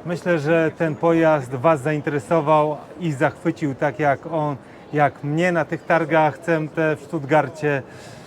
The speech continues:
No niestety w tym roku on jeszcze nie będzie dostępny, ponieważ jest to model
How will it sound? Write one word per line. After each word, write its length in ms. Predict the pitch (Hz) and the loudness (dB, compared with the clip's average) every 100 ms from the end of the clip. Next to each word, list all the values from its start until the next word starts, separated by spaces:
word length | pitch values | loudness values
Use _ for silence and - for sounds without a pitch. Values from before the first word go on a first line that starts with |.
| - - | -20 -10
No 140 | 175 202 | -2 0
niestety 720 | 196 147 202 180 185 180 170 | 0 -2 -4 -2 0 2 2
w 80 | - | 0
tym 260 | - 170 | 0 2
roku 320 | 170 175 - 175 | 4 2 2 -2
on 140 | 165 | 2
jeszcze 420 | 170 165 - 170 | 2 0 -2 -4
nie 180 | 160 165 | -2 -2
będzie 360 | 147 190 165 151 | -2 -4 -2 -2
dostępny, 560 | 156 - 170 147 170 | -2 -2 -6 -6 -10
ponieważ 480 | 135 156 160 156 - | -6 -4 -2 -2 0
jest 240 | 170 160 | 0 0
to 100 | 170 | -2
model 560 | 151 165 175 151 147 156 | 0 2 2 4 2 2